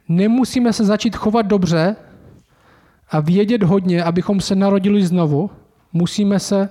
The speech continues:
Bůh říká, narodit znovu, abychom se mohli začít chovat a vědět. A Bůh posílá svého syna, aby lidi poznali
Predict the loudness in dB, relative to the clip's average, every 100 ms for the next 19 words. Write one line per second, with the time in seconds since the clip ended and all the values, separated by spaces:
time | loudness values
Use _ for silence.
0 | -2 0 0 0 0 0 0 -2 -2 0
1 | 2 0 0 0 0 0 0 0 -2 -2
2 | -2 -2 -2 -2 0 0 -2 -4 -8 -14
3 | _ -12 -4 -2 -2 -4 -10 _ _ _
4 | -20 _ _ _ _ -6 -2 0 0 -4
5 | -6 -14 -20 -20 -20 -20 -20 -20 -20 -20
6 | _ -20 -20 _ _ _ _ _ _ -20
7 | -20 _ _ _ -2 -2 0 -2 0 0
8 | 0 0 0 0 -2 0 0 0 0 -2
9 | -4 -14 -20 -20 -20 -20 -20 _ -14 -4
10 | -2 0 0 0 -2